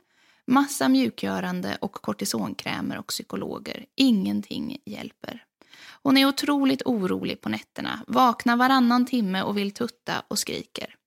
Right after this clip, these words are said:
På dagarna sover hon sammanlagt fyrtio minuter och inte ens det är sammanhängande.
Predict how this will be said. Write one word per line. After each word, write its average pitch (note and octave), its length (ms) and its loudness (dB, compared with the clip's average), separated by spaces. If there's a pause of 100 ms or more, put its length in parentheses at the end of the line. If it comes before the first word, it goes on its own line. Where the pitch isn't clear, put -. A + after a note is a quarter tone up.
(420)
På - 100 0
dagarna C4+ 480 6
sover F#3+ 320 0
hon F#3+ 120 0
sammanlagt F#3+ 500 -4
fyrtio - 380 -4
minuter G3 640 -2
och G#3+ 100 2
inte G3+ 220 2
ens G3 200 0
det G#3+ 340 0
är G3+ 80 -4
sammanhängande. - 920 -4